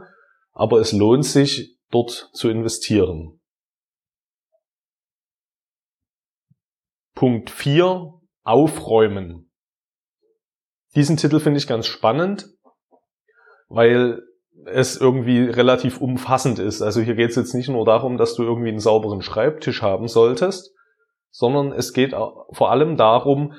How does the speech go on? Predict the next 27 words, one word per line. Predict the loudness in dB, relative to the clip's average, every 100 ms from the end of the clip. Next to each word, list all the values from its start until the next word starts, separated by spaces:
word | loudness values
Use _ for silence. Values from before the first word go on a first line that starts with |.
| -20 _ _ -6
in | -4 2
deinem | 2 2 0
Unternehmen | -2 -2 0 0 0 -2
immer | -4 -4
wieder | -4 -6
zu | -6 -8
schauen, | -6 -2 2 2 0 -4 -10 _ _ _ _ _ _ _ _ _ _ _
was | -2 -2 -2 -10 -18 _ _ _ _
ist | -2 -2 -4 -14 -20 -20 _ _ _
von | -2 -2
den | 2 2 2 0
Dingen, | 0 0 0
die | 0
wir | -2
tun, | -2 0 2
wirklich | 0 -4 -4
nötig, | -2 0 0 0 -2 -2 -14 _ _ _ _ -10
um | -6
unsere | -2 -4 -4
Ziele | -6 -2 -4 -4
zu | -2
erreichen, | 0 2 4 2 -2 -4
um | -2 -2 -4
unsere | -4 -6 -4 -2
Vision | -2 0 2 4 2
zu | 0
leben, | 0 4 2 0 -4